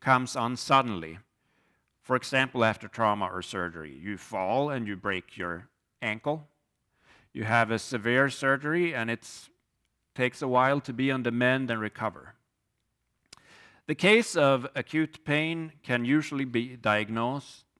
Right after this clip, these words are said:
di-, uh, diagnosed, uh, and treated, and the pain is limited to a given period of time and severity. You fall and you break your leg, and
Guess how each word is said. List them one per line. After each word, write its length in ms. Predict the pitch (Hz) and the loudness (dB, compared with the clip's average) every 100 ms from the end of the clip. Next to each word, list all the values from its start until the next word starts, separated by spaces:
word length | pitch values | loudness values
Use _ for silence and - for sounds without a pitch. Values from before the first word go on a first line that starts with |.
| - | -8
di-, 100 | 127 - | -6 0
uh, 200 | 113 110 | 2 4
diagnosed, 880 | 117 131 151 151 175 - - - - _ _ 139 | 6 6 6 2 2 -2 -12 -20 -20 _ _ -8
uh, 40 | |
and 400 | 110 110 120 107 | -6 -4 -6 -4
treated, 480 | 131 135 190 233 170 _ _ _ _ _ _ _ _ _ | -2 0 0 -2 -8 _ _ _ _ _ _ _ _ _
and 140 | 113 | -4
the 60 | 117 | -4
pain 400 | - 135 147 147 | 2 2 4 0
is 320 | 143 117 - | -4 -8 -2
limited 640 | 127 175 226 220 208 185 - _ - | 0 2 2 0 0 -4 -14 _ -8
to 100 | 127 | -6
a 60 | 113 | -4
given 440 | 123 151 151 151 | -2 0 0 -4
period 540 | - 147 135 131 123 - | -2 0 2 0 -2 -8
of 200 | 123 - | -8 -6
time 420 | 117 104 107 107 - | -2 -2 -2 -8 -12
and 160 | 113 | -12
severity. 720 | - 98 87 76 57 67 - _ - - - _ _ _ - | -10 -10 -8 -10 -12 -20 -20 _ -20 -20 -20 _ _ _ -18
You 80 | 98 | -2
fall 340 | 120 131 151 | 4 6 6
and 120 | 160 | 4
you 60 | 151 | 0
break 300 | 151 151 151 | 0 0 -2
your 140 | 139 | -4
leg, 360 | 131 143 185 160 | 2 4 2 0
and 320 | 123 120 | 0 -2